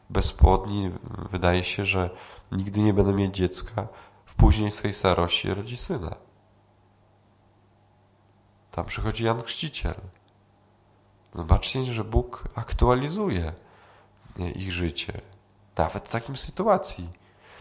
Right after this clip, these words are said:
Jakby, jakby cały czas Bóg nas prze-, przekonuje, że nie ma sytuacji, w której by nie mógł zaktualizować. Że to my mówimy, to już się nic nie zmieni. Ale on mówi, nieprawda, to,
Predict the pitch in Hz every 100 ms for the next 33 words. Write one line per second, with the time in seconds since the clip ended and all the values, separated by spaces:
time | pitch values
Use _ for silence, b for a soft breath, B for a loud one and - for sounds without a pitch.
0 | B - 104 117 - - - - - 101
1 | - - 135 143 151 139 135 - 127 -
2 | - 135 - - - 131 - 127 113 95
3 | 107 160 - B B B B 117 170 226
4 | 139 - 117 104 101 104 104 - - 90
5 | 98 101 113 110 117 - - - - 85
6 | 87 82 82 - - - _ _ _ _
7 | _ _ _ _ _ _ _ _ _ _
8 | _ - _ _ 95 104 127 113 113 -
9 | - 87 131 175 131 98 98 92 90 110
10 | 110 - 107 117 147 165 - - 87 82
11 | 78 78 78 - _ b b b b b
12 | b b - 82 87 104 131 135 147 196
13 | - 202 151 107 101 107 101